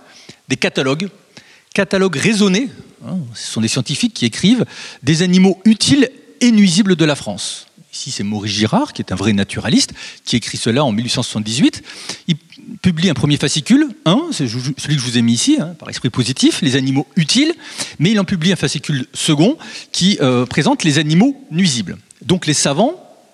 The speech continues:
vont catégoriser les choses, animaux utiles, animaux suivibles, nuisibles. Euh,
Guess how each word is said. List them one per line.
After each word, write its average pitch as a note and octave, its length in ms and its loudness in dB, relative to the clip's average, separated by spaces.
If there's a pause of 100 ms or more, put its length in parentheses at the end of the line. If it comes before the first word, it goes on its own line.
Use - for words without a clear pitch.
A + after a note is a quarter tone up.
vont G#3 140 4
catégoriser G#3 720 2
les F#3 80 2
choses, G2+ 400 -4
animaux C3 400 0
utiles, G#3 320 0
animaux D#3+ 320 0
suivibles, - 420 -6 (260)
nuisibles. A2 380 -2 (560)
Euh, - 440 -8